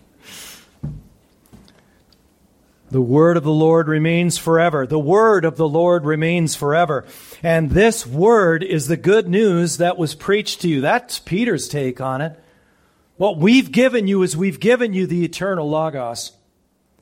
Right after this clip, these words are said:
And in there is the self-revelation of God. In there you'll know the truth about your situation, about who God is, about God's means of reconciling with Him."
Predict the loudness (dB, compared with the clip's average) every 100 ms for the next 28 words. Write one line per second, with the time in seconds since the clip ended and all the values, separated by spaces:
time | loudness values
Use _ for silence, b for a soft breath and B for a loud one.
0 | _ -10 -2 2 4 4 2 2 0 -4
1 | -8 -6 -2 -2 0 -4 -2 -2 -2 -6
2 | -10 -6 -6 -4 -6 -12 _ _ _ _
3 | _ _ _ _ _ _ _ 0 2 4
4 | 4 4 2 2 2 0 -2 -2 0 0
5 | -2 -10 -20 _ _ _ _ _ _ _
6 | _ _ _ _ _ -4 -4 -2 -2 -2
7 | -2 -4 -2 -2 -2 -4 -8 -14 _ _
8 | _ _ _ _ _ _ _ _ -4 -2
9 | 2 2 2 0 -2 -2 -4 -6 -10 -16
10 | -20 _ _ _ _ _ _ _ _ -6
11 | -6 -2 -2 -2 -2 0 0 -2 -4 -8
12 | -10 -10 -10 -10 -10 -12 -14 -18 -18 -20